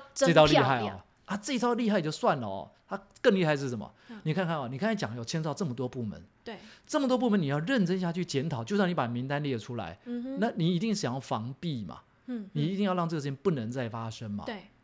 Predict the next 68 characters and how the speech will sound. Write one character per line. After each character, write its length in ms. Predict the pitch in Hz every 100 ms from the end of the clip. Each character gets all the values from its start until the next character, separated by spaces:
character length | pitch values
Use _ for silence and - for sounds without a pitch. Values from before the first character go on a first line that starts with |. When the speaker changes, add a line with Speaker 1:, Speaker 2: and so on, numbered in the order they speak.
| _ -
Speaker 2:
为 120 | 247
了 120 | 220 202
让 160 | 196
它 80 | 190
不 240 | 190 247
能 160 | 160 120
再 180 | 156 135
发 220 | 127 123
生， 160 | 123 135
你 60 |
想 160 | 107 120
想 120 | 117
看， 240 | 107 110 - _ _ _
你 120 | - 147
要 140 | 190
去 120 | 185
定 220 | 208 226 165
多 200 | 160 165
少 160 | 120
的 140 | 104 117
规 240 | 147 139
则， 340 | 131 98 73 - _
Speaker 1:
嗯 200 | 233 240
哼。 120 | 240
Speaker 2:
你 60 | 190
要 120 | 165
去 100 | 196
修 240 | 190 220 208
订 160 | 196
多 140 | 160 165
少 160 | 117
的 80 | 104
办 300 | 107 180 131
法， 280 | 110 - - _ -
Speaker 1:
嗯。 120 | 233 190
Speaker 2:
你 100 | 143
还 120 | 143
要 120 | 208
甚 180 | 208 208
至 120 | 180
于 60 | 180
某 220 | 127 139
一 40 |
些 200 | 156 175 175 - _ _ _ _ _
检 260 | - 135
查 180 | 117 120
的 80 | 143
程 180 | 143 139
序 120 | 170
要 80 | 151
加 320 | - 175 160
派 180 | 156 165
人 300 | 123 110 127
力。 180 | 143 110 _ -
Speaker 1:
嗯， 180 | 247 208
嗯， 160 | 226 202
嗯。 180 | 214 190
Speaker 2:
请 200 | - 143
问 180 | 160 147 - - _
这 160 | - 185
些 180 | 160 156
是 140 | -
不 60 | 143
是 40 |
都 100 | 127
是 120 | 123
成 180 | 110 113
本？ 120 | 104